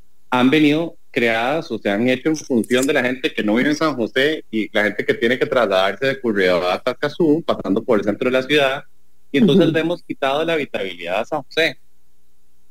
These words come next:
Speaker 1: Eh, entonces creo que, creo que hay una serie de condiciones que son muy, muy positivas. Por un lado, digamos, un casco, un casco, digamos, por lo menos en los cuatro distritos centrales en particular, y digamos que extendiendo la Mata Redonda y partes de Pavas, incluso Atillo,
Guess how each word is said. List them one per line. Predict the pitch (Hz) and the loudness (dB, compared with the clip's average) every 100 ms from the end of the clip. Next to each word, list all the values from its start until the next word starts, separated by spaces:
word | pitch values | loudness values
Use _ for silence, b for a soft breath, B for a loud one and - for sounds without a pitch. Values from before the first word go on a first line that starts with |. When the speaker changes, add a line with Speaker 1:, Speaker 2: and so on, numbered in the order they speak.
| - | -4
Speaker 1:
Eh, | 120 110 107 101 - - - - | 0 2 0 -2 -8 -12 -16 -6
entonces | 147 156 - | -2 -2 -2
creo | - 175 175 | 0 2 2
que, | 180 160 - - | -2 -4 -8 -2
creo | 131 | -2
que | - | 2
hay | 170 | 2
una | 170 175 | 2 -2
serie | - 160 175 | -2 -2 -2
de | |
condiciones | - 151 - - 143 143 151 - | -4 -10 -10 -4 -2 -2 -6 -12
que | - | -8
son | 117 120 | -6 -6
muy, | 131 135 135 | -4 -4 -4
muy | - 120 - | -10 -12 -8
positivas. | 143 110 - 127 90 69 - | -8 -6 0 2 2 -2 -8
Por | 92 | 0
un | 110 | 2
lado, | 127 139 147 | 4 4 2
digamos, | 131 117 127 131 | 2 0 -2 -6
un | 127 | -10
casco, | 131 135 135 - - 139 113 - | -4 -2 -2 -6 -4 -2 -2 -8
un | 120 | -6
casco, | 127 127 - 135 | -4 -4 0 0
digamos, | 104 107 120 - | 2 -2 -4 -6
por | 95 | -2
lo | 87 | 0
menos | 107 | 2
en | 139 | 2
los | 131 | 0
cuatro | - 120 - 139 | 2 0 2 0
distritos | - 123 131 127 | 0 -4 -4 -4
centrales | 113 - 127 120 - - | -4 2 2 0 -6 -10
en | |
particular, | - 82 - - 113 131 | -8 -8 -6 -2 2 2
y | 113 | 0
digamos | - 98 - | -2 -6 -6
que | 123 | -8
extendiendo | - 95 87 110 | -4 -2 0 2
la | |
Mata | 127 123 98 | 2 2 0
Redonda | 85 85 80 98 120 | 0 0 0 0 -2
y | |
partes | - 113 - 120 | -2 -4 -2 -6
de | 127 | -4
Pavas, | 139 127 120 - | 0 0 0 -6
incluso | - - 120 139 | -16 -10 -4 -4
Atillo, | - 135 92 | 2 0 0